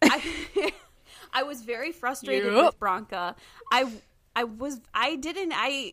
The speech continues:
Speaker 1: honestly didn't like this character as much, which I <laughs> find funny. Um, and then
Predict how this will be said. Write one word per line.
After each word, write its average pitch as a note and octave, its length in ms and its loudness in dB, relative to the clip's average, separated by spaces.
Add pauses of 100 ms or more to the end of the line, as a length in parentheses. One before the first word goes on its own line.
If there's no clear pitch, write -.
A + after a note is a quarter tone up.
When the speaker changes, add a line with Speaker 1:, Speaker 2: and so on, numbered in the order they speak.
Speaker 1:
honestly C4+ 400 -4
didn't A3+ 300 -10
like F#3+ 300 -8
this C#4+ 160 -14
character D#4 440 -10
as F4 220 -10
much, F#4 400 -6
which B3 220 -6
I A#3 120 -4
<laughs> - 20 -10
find C#4 520 -4
funny. F3+ 420 -8 (840)
Um, B3+ 440 0 (220)
and C4 220 -2
then B3 360 -4